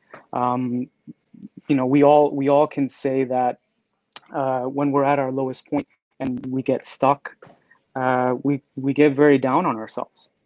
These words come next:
And, um, his system was more based on changing your mindset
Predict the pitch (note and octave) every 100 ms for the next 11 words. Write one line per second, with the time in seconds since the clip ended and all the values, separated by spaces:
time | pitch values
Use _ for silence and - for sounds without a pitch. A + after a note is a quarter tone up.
0 | _ - B2+ C3 B2+ B2 C#3+ C#3 C3+ B2+
1 | B2+ B2+ - D#3 D3 - E3+ - C#3 C3
2 | A#2+ B2 B2+ C3+ B2+ C3 C3 C3 C3+ B2
3 | A#2+ A#2+ - - - - C#3 C#3 C#3+ B2+
4 | A#2 A#2 B2 - -